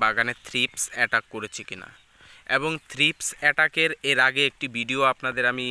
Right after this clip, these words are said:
আহ, দেখিয়েছিলাম, করেছিলাম। তো সেটাতে আপনাদের আমি যে সিমটমটা দেখেছিলাম, আজকের ভিডিওতে কিন্তু আলাদা সিমটম আপনারা একটু দেখবেন। তো পুরো ভিডিওটা দেখবেন, চ্যানেলে নতুন থাকলে সাবস্ক্রাইব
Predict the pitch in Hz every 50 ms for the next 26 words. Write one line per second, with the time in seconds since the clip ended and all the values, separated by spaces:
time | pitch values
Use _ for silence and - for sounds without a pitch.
0 | 120 - _ _ - - - - _ - - 107 107 107 107 104 95 123 123 -
1 | 143 135 - 123 104 104 143 170 - - 120 113 120 - - 110 98 101 - _
2 | _ - - - - - _ - 127 123 123 123 - - 143 - 151 147 - -
3 | 165 160 151 143 - 143 143 143 139 151 147 143 135 - - 131 131 135 139 131
4 | 120 131 139 135 - - 127 123 120 - 135 139 135 - 139 117 123 - - 139
5 | - - 110 104 113 156 - - 117 117 127 - - - 151 143 135 139 139 135
6 | 151 151 147 - 156 - - 156 156 151 _ - 156 156 156 - _ - - 113
7 | 120 123 127 123 131 131 - - 123 117 117 113 - 113 113 113 104 - 110 110
8 | 104 104 104 - _ - 104 98 98 92 _ - - - - _ _ - - -
9 | - - - 113 - - 127 131 123 131 131 131 147 139 - 147 139 131 139 135
10 | 143 156 160 156 - 127 117 117 117 120 113 113 110 - 127 131 - 139 131 -
11 | 180 - - 110 - - - - 110 101